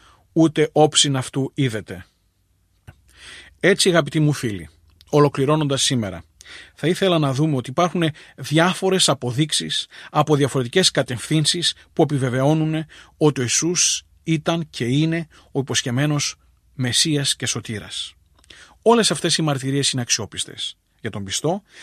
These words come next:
η μαρτυρία του Ιησού είναι σπουδαιότερη από όλες. Αλλά οι άπιστοι χρειάζονται άλλες αποδείξεις. Ο Ιωάννης ο Βαπτιστής έδωσε μια σπουδαία ανθρώπινη μαρτυρία. Η ανθρώπινη μαρτυρία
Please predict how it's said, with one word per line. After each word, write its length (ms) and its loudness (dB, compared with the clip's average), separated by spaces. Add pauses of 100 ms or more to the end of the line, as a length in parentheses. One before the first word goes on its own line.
(140)
η 80 -2
μαρτυρία 440 4
του 100 -2
Ιησού 240 0
είναι 120 4
σπουδαιότερη 600 2
από 180 0
όλες. 460 -2 (680)
Αλλά 220 0
οι 80 2
άπιστοι 420 0
χρειάζονται 560 -2
άλλες 340 0
αποδείξεις. 720 -10 (640)
Ο 140 0
Ιωάννης 300 4
ο 40 0
Βαπτιστής 680 -2
έδωσε 520 0 (240)
μια 280 2
σπουδαία 520 2
ανθρώπινη 460 -2
μαρτυρία. 640 -4 (1160)
Η 160 4
ανθρώπινη 520 2
μαρτυρία 640 -2